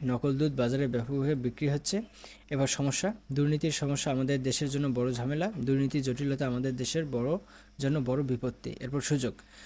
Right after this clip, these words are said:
আহ, শিক্ষার সুযোগ বৃদ্ধি পেলেও দরিদ্র কমবে, শিক্ষার সুবিধা বৃদ্ধি পেলে দরিদ্র কমবে। ওকে, তো এভাবে তোমরা লিখতে পারো এবং এখানে আমি তোমাদেরকে কিছু অতিরিক্ত দিয়ে রেখেছি উদাহরণ, তোমরা চাইলে এগুলো ব্যবহার করতে পারো।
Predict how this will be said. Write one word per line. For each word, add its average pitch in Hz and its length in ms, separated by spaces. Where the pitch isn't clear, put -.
আহ, 110 320
শিক্ষার 156 460
সুযোগ 143 340
বৃদ্ধি 135 300
পেলেও 151 300
দরিদ্র 135 440
কমবে, 143 400
শিক্ষার 139 380
সুবিধা 135 360
বৃদ্ধি 131 300
পেলে 156 220
দরিদ্র 127 480
কমবে। 117 280
ওকে, 165 220
তো - 140
এভাবে 147 300
তোমরা 165 300
লিখতে 143 300
পারো 127 300
এবং 135 380
এখানে 135 320
আমি 127 200
তোমাদেরকে 131 460
কিছু 131 300
অতিরিক্ত 160 480
দিয়ে 139 280
রেখেছি 135 460
উদাহরণ, 143 540
তোমরা 147 160
চাইলে 147 360
এগুলো 139 360
ব্যবহার 120 340
করতে 127 280
পারো। 120 240